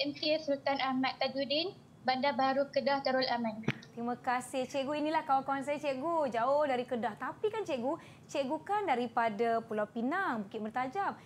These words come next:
Speaker 2: Tapi kawan-kawan kita ni daripada Bandar Baru, Kedah. Macam mana boleh bertemu di sini ni, Cikgu?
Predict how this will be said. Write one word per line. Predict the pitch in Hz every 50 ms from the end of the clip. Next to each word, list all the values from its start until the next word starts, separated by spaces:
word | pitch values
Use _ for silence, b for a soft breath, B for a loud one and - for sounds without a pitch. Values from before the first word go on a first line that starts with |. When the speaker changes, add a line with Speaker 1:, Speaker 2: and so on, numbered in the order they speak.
| B B -
Speaker 2:
Tapi | - 220 - 427
kawan-kawan | 415 403 359 330 311 - 262 240 233
kita | 226 - 214 - 214 208 202
ni | 214 269 349 403
daripada | 370 294 247 220 233 233 233 - 214 214 208 214
Bandar | 202 214 214 208 208 190
Baru, | 208 208 226
Kedah. | 226 226 262 233 240 392 427 370 240 - B B B B B
Macam | 320 - - 381
mana | 381 403 403 415 427 427 453 453 466 466 392 339 277
boleh | 220 254 254 254 254 262 247 B B B B
bertemu | B - 277 - 302 277 269 269
di | 269 254 254 -
sini | 277 254 254 254 302 349
ni, | 381 403
Cikgu? | 381 392 359 320 415 440 427 381 294 233